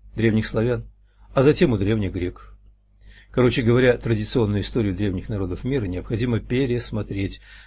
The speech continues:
поскольку она не согласуется с большими массивами старой и новой информации. Было бы целесообразно организовать в Академиях наук научный сектор, отдел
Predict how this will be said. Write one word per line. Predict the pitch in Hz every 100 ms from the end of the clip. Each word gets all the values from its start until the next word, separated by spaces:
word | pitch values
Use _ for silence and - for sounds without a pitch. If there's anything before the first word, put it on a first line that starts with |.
| -
поскольку | 120 - 120 127
она | 117
не | 113 120
согласуется | 131 113 113 - 131 117 - 101
с | 92
большими | 101 - 117
массивами | 104 98 - 143 127 90 85 - -
старой | - - 123 117
и | -
новой | 104 101 101
информации. | 101 - 98 90 80 - - _ _ _ _ _ - _ - - _ - _ _ _ - -
Было | 117 120
бы | 113
целесообразно | - 117 110 120 107 120 98
организовать | 92 98 92 113 139 - - - -
в |
Академиях | 135 139 95 85 85
наук | 120 104 151 - - -
научный | 120 185 196 175
сектор, | 151 - 98 - - - - _ -
отдел | 113 104 110 143 143